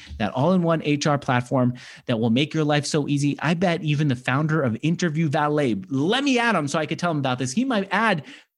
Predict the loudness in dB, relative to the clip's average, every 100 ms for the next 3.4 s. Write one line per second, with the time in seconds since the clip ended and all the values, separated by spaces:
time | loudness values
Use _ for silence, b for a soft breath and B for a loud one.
0 | -4 0 2 2 0 0 0 0 0 0
1 | 0 0 0 0 0 0 0 0 2 2
2 | 2 0 0 0 -2 0 0 0 0 -2
3 | -2 -2 -2 -4